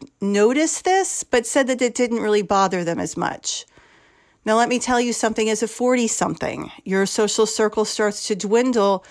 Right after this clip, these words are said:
because of people passing way younger than sixty. This is sad but true.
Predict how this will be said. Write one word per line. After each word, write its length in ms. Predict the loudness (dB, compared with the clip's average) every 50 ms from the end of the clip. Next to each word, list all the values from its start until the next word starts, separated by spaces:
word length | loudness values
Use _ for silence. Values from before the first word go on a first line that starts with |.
| -20 -20 -6 _
because 320 | -4 -2 0 0 0 0
of 100 | -2 -2
people 360 | -2 -4 -4 -2 0 0 0 0
passing 600 | 0 2 2 2 2 0 -2 -4 -4 -2 0 2
way 140 | 2 2 2
younger 380 | 2 0 0 2 2 0 0
than 180 | 0 0 0 0
sixty. 640 | 0 -2 -2 -2 -2 -6 -6 -4 -4 -4 -4 -6 -8 -10 -16 -20 -20 -20 -20 -20 -20 -20 -20 _ _
This 240 | 0 2 2 2 2
is 120 | 2 2
sad 360 | 2 2 2 2 2 2 0
but 140 | -2 -4 -4
true. 440 | -6 -8 -6 -6 -6 -6 -8 -10 -12